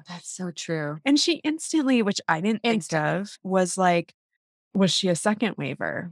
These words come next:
Speaker 1: Of course. And I'm like, "Yes, she was." <laughs>
Speaker 2: Yes. And so it's also the context
Speaker 1: Yeah.
Speaker 2: of,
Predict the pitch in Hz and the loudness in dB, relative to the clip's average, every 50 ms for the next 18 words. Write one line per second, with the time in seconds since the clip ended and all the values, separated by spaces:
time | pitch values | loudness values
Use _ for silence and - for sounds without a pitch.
0 | - _ 214 220 - - - - 240 269 294 311 302 262 202 - - - - - | -6 _ -2 -2 -2 -4 -6 0 4 6 6 8 6 6 4 0 -4 -10 -16 -18
1 | - - _ _ _ 202 220 226 233 233 214 - - 202 220 254 440 453 320 240 | -20 -20 _ _ _ -4 -2 0 0 0 -2 -2 -4 0 2 2 4 4 4 2
2 | 208 - - - 262 277 285 302 320 349 339 330 - 202 190 190 185 180 175 175 | 0 -4 -8 -6 -4 -2 0 0 2 4 4 4 4 2 0 0 2 2 4 4
3 | 170 165 160 160 156 - - - - - 214 208 202 - - - 226 214 214 208 | 4 2 2 0 -4 -6 -10 -12 -4 -2 0 0 0 0 2 2 2 4 4 2
4 | 196 - - - 190 196 196 - - 214 208 208 185 196 185 - - - - - | 0 0 2 4 4 4 4 4 2 2 2 2 0 -2 -4 -6 -10 -12 -8 -4
5 | 180 175 170 170 170 170 156 - 165 - - - - - _ - - - 156 147 | -2 0 0 0 0 -2 -4 -4 -6 -6 -6 -8 -12 -12 _ -20 -14 -10 -6 -6
6 | 123 - - - - - 170 170 165 165 160 160 156 160 156 156 | -6 -6 -8 -10 -4 -2 0 2 2 2 2 0 0 -2 -4 -8